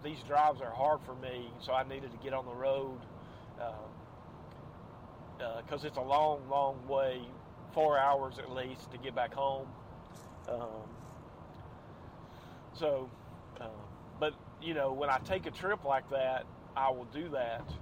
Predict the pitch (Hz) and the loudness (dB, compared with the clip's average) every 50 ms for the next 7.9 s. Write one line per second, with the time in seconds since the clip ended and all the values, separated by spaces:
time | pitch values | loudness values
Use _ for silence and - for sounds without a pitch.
0 | - - - 117 113 104 101 98 - - - - - - - - - - - - | -10 -10 -10 -8 -8 -8 -10 -12 -14 -14 -14 -14 -14 -14 -14 -16 -16 -16 -16 -14
1 | - - - - - - - - - - - - - - - - - - - - | -14 -14 -14 -14 -14 -14 -14 -14 -16 -16 -16 -16 -16 -16 -14 -14 -14 -12 -8 -6
2 | 120 117 117 107 107 107 107 110 120 117 - - - - - - - - - - | -6 -6 -6 -6 -8 -10 -10 -10 -12 -12 -10 -12 -12 -12 -14 -14 -14 -14 -14 -14
3 | - - - - - 151 - 151 143 127 - 160 160 170 165 - 143 123 - 143 | -14 -14 -14 -10 -10 -6 -2 -2 -2 -2 2 2 2 2 2 -2 -8 -4 -2 -2
4 | 143 135 139 139 139 143 139 143 156 147 - 156 151 156 160 175 180 160 - - | -2 0 0 0 0 0 2 2 0 4 8 8 8 8 8 8 6 6 6 4
5 | 180 175 160 - 147 139 - 165 156 156 151 147 143 135 151 160 156 147 143 143 | 4 4 4 2 -6 -4 -2 -2 4 6 6 6 6 4 4 6 6 6 6 4
6 | - - 139 139 139 143 147 139 117 151 151 135 120 151 143 139 135 123 135 117 | 2 0 2 4 4 4 4 0 -6 -6 -6 -4 -2 -2 0 0 -2 -2 -4 -6
7 | 120 143 139 131 - 147 147 143 139 131 135 135 143 143 143 135 135 131 | -6 -6 -6 -6 -6 -6 -4 -4 -4 -4 -4 -2 0 2 2 2 2 0